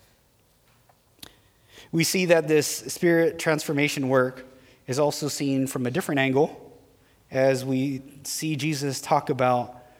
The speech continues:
the Spirit being like the wind. I think of Guam and the typhoon that, that hit our island,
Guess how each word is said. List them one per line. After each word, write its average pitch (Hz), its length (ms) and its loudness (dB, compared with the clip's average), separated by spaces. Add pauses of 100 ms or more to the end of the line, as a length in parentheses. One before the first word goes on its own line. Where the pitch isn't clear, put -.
(540)
the 123 100 -6
Spirit 143 720 -2 (340)
being 143 280 0
like 123 180 -4
the 117 80 -6
wind. 110 500 -4 (2250)
I 135 60 -6
think 143 180 -2
of 123 480 2
Guam 135 420 2
and 123 100 -2
the 120 60 -2
typhoon 131 600 -4
that, 107 400 -6 (300)
that 110 220 -8
hit - 220 -6
our 120 300 -4
island, 123 500 -4